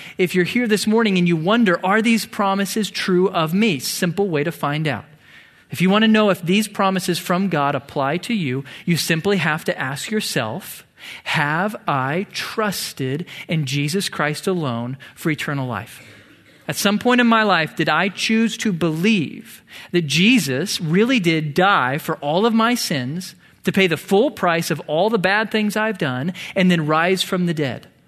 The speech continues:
to give me eternal life? Did I believe that? Did I trust in Jesus alone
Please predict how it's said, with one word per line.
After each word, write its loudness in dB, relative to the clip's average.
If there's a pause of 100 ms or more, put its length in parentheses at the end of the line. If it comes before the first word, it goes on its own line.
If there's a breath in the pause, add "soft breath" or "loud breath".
(120)
to -2
give 2
me 0
eternal -6
life? -6
Did -8
I -2
believe 0
that? -8 (680 soft breath)
Did 2
I 4
trust 0
in -2
Jesus -2 (100)
alone -2